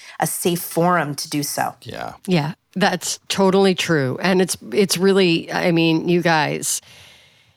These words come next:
Speaker 3: my favorite part of what I do is normalizing the conversation around sex and sexuality and making it not so, um, there's a Yiddish term,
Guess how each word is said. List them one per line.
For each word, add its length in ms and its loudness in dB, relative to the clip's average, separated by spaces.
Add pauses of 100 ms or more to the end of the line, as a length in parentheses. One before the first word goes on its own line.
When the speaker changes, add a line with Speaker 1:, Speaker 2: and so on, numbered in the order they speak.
(460)
Speaker 3:
my 320 4
favorite 880 2
part 420 0
of 200 -2
what 340 0
I 160 0
do 540 -4
is 160 -4
normalizing 1040 -2
the 80 -6
conversation 800 -6
around 460 -6
sex 760 -8
and 200 -4
sexuality 920 -4
and 300 -2
making 440 0
it 220 -2
not 360 -2
so, 760 0 (480)
um, 680 -2
there's 200 -4
a 60 -4
Yiddish 440 -4
term, 500 -4